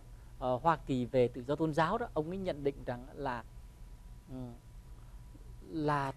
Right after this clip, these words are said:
từ trước đến giờ người Việt Nam, ờ, ờ, lobby rất là nhiều, nhưng mà rất là rời rạc. Ờ, mỗi một cái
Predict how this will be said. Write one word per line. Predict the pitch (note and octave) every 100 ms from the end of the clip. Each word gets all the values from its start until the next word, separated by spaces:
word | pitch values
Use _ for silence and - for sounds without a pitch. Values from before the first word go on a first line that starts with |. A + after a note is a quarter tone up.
| -
từ | E3
trước | C#3 A3+
đến | A#3+ E3
giờ | D3 C3+ A#2+
người | C#3 D3 C#3
Việt | A#2 C#3+ C#3 - D3+
Nam, | D3 E3+ E3+ E3+ - - - -
ờ, | C#3+ C#3 C3+ - - - - - - - -
ờ, | C#3 C3+
lobby | D3+ - G3+ F#3+
rất | G#3+ A#3+
là |
nhiều, | D3 C#3+ D3 C3+ - - - F3
nhưng | G3+ F#3+
mà | E3+ C#3+ C3+ D3 -
rất | B3 F#3
là | C#3+
rời | C#3+ D#3
rạc. | D3+ E3 - - - - - - - - -
Ờ, | D3 C#3 C3+ - - -
mỗi | D#3+ B3 C#4+
một | E3+ - -
cái | G3+ G#3+ G#3+